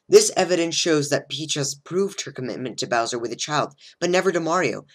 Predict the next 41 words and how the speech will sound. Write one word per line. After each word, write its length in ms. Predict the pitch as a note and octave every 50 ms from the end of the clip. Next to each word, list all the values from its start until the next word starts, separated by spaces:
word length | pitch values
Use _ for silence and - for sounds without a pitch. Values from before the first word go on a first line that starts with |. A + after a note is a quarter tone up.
| _ _
because 280 | D3 C#3 D3 D3 C#3 C#3
she 200 | - - C3 B2
doesn't 420 | C3 C3+ C3+ C3+ C#3 C3+ - -
love 260 | A2+ C3 C3 B2+ -
him. 340 | B2 A#2 A2+ G#2 F#2+ F#2 - _ _ _ _ _ _ _ _ _ _ _ _ _ _ _ _ _ _ _ _ _ _ _
In 200 | - G3 A3 G#3
conclusion, 760 | G3+ - F#3 E3+ C#3+ - - B2 B2 A#2+ - - - - - - _ _ - - - - _ -
Nintendo 460 | B2+ D#3 D#3+ - E3+ F#3 G3+ G#3 G#3
has 100 | G3+ -
been 220 | - E3+ D#3+ D#3
lying 300 | C3+ B2 B2 B2 B2+ B2+
to 140 | B2 - C3
us 140 | C3 A#2+ -
for 100 | - C3
the 100 | B2 -
past 420 | - A#2+ C3 A#2+ A2+ - - - _ -
thirty 260 | C#3+ D3+ D3 C#3+ C#3
years. 500 | C3 B2 A#2+ A2 F#2+ D#2 - - - - _ _ _ _ _ _ _ _ _
The 140 | - E3+ F3
real 240 | E3+ F#3+ A3+ - G#3
villain 320 | D3+ E3 F#3+ G3+ G3 F#3
in 80 | E3+ D#3
all 180 | D#3 D#3+ F3 F3
of 80 | D3
this 200 | C3 B2+ - -
is 160 | - C#3 C#3+
Mario, 560 | C#3 C3+ C#3 D#3 F3 D3+ G#2+ F2 - - - _ _ _ - - - - - _
while 200 | C3 C3+ C3+ C3+
poor 260 | - - F3+ G3+ G3+
Bowser's 480 | G3+ F#3+ F3 D#3+ D3+ - - C3+ C3+ -
had 140 | C#3 C#3 C3
his 100 | A#2+ -
butt 280 | - - C#3+ C3+ C#3
kicked 240 | - C#3+ A#2+ - -
and 100 | C3 C3
had 220 | C3 C3 C3 -
Peach 200 | - D#3 D#3 C#3+
stolen 420 | - - - D#3 D3 C#3+ C3+ A#2 A#2
so 260 | - - - D3+ D3
many 240 | C#3+ C#3 C3+ C3+ C3
times. 640 | B2+ - C3+ C3 B2+ A2 - _ - - - -